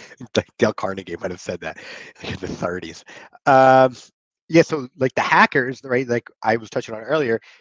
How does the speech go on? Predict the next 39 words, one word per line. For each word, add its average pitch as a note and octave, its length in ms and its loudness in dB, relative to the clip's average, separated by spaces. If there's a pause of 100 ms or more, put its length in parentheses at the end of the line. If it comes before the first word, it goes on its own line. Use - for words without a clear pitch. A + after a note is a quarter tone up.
(100)
you C3 80 -4
know, B2+ 40 -2
you're A#2+ 120 -4
saying A#2+ 160 -2
that B2 160 -10
they're A#2 100 -4
lucky A#2+ 260 0
they G#2 80 -2
have A2 100 0
this G#2 100 -2
opportunity, A2+ 480 -4
but G2 100 -10
they G2+ 140 -4
prepared A2 360 -2
for G2 240 -8
it, G#2+ 60 -2
and F#2+ 100 -10
then F#2+ 60 -14
the G2 80 -8
opportunity G#2 560 -10
came E2+ 240 -12
up. - 140 -10 (460)
And, G2+ 220 2
I G#2 60 4
mean, G2 460 -6 (100)
our G#2 140 4
business G2+ 360 0
is F#2 140 -4
in F#2 220 -8 (260)
really B2+ 240 2
good G2+ 180 -6
shape - 300 -4
right E2+ 160 -2
now, F2 260 -4
but F#2+ 160 -8 (160)
not, G2 220 -2
we're G#2 80 2
not A2 180 2
lucky. F2+ 520 0